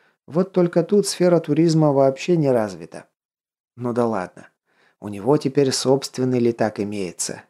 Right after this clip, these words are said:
Это почти как отель, всё включено, только ещё и средства доставки. Ну да ничего, вот заборят они тьму.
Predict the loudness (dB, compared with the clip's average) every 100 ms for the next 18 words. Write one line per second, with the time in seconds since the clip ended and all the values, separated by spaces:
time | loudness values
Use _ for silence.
0 | _ -4 -2 0 -2 -2 -4 -2 0 -2
1 | -4 -2 -2 -2 0 2 0 -2 -4 -2
2 | -2 -2 0 -2 -2 -2 -4 -8 _ _
3 | _ -6 -4 -2 -2 0 0 0 0 0
4 | -2 -2 -2 -2 0 -2 -2 -8 -16 _
5 | _ _ _ _ _ _ -10 -2 0 2
6 | 0 0 -4 -4 -2 -4 -4 -8 -16 _
7 | -4 -2 -2 -2 -2 0 0 2 0 -2
8 | 0 0 0 0 2 4 2